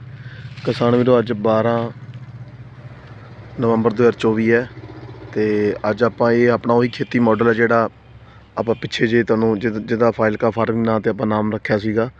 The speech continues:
ਤੇ ਉਹ ਖੇਤੀ ਮਾਡਲ ਹੈ ਜਿਹਦੇ ਤਹਿਤ ਆਪਾਂ ਇਹ ਗੰਨੇ ਦੀ ਬਿਜਾਈ ਕੀਤੀ ਸੀ ਤਾਂ ਜੋ ਛੋਟਾ ਕਿਸਾਨ ਹੈ ਜਿਹੜਾ ਉਹਦੀ ਆਮਦਨ 'ਚ ਵਾਧਾ ਕਰ,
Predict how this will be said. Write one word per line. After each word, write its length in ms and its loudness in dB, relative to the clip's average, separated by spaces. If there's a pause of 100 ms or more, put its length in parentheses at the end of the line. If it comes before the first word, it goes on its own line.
(440)
ਤੇ 200 0
ਉਹ 140 4
ਖੇਤੀ 300 0
ਮਾਡਲ 260 2
ਹੈ 60 4
ਜਿਹਦੇ 200 -2
ਤਹਿਤ 260 0
ਆਪਾਂ 340 -2 (600)
ਇਹ 120 2 (500)
ਗੰਨੇ 200 4
ਦੀ 100 4
ਬਿਜਾਈ 320 4
ਕੀਤੀ 320 -2
ਸੀ 220 0 (440)
ਤਾਂ 180 2
ਜੋ 120 0
ਛੋਟਾ 420 -2
ਕਿਸਾਨ 380 -2
ਹੈ 80 0
ਜਿਹੜਾ 400 0
ਉਹਦੀ 220 0
ਆਮਦਨ 320 -2
'ਚ 100 -6
ਵਾਧਾ 300 0
ਕਰ, 200 -4